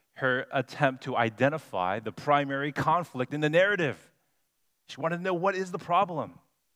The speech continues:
'Cause even little children know that all good stories have a problem that need to be resolved. And so when she grew up old enough to begin to write her own stories, and she would come, uh, to,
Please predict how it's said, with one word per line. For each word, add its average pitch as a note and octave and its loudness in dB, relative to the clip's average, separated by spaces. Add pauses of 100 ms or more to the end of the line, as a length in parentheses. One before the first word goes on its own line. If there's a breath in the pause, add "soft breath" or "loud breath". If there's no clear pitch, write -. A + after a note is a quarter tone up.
(680)
'Cause C3+ 2
even G3+ 2
little G#3+ 2
children G3+ -4
know G#3 0
that D3 0
all F3 0
good F3+ -8
stories E3+ -4
have D#3 2
a E3+ -6
problem E3 0
that D3 0
need D#3 -6
to D3+ -6
be D3 -2
resolved. C3 -4
And A2+ -10
so A#2+ -2 (240 loud breath)
when B2 -4
she E3+ -4
grew D3 -2
up C#3 0
old C3+ -6
enough C3 0
to - -18
begin A#2 -6
to A#2 -2
write A#2 2
her A2+ 0
own A3+ 0
stories, A#2+ -6
and A#2 -10
she - -12
would A#2 -8
come, C3 0 (340 loud breath)
uh, A#2 6
to, A2+ -10